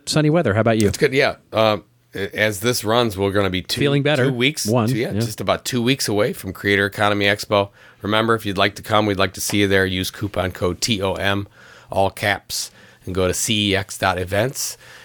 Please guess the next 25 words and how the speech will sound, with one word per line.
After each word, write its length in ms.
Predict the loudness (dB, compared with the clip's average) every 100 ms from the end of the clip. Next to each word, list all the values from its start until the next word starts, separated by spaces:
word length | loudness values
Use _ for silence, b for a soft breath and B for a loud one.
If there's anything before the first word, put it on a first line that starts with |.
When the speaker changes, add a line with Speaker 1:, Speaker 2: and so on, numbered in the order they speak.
| B
Speaker 2:
Robert 320 | 0 2 2 2
and 80 |
I 160 | 2 2
will 180 | 0 -2
be 380 | -2 -2 -2 -8 b
in 240 | 0 2 2
Cleveland 480 | 4 2 2 0 0
May 160 | -2
first 380 | 0 0 -2 -2
to 60 | -10
third, 360 | 0 0 0 -4 B B B B B
uh, 200 | -4 -2
for 280 | -4 -2 0
an 40 | 0
amazing 440 | 0 0 0 -2
event. 240 | -2 -2 2
Really 280 | 4 4
looking 280 | 2 0 -4
forward 320 | -2 0 0 -4
to 140 | -6
it. 160 | -6 -10 B B B B
And, 380 | -4 -2 -2 -4
uh, 320 | -2 -2 -4 -4
and 160 | 0
then, 300 | 2 2 0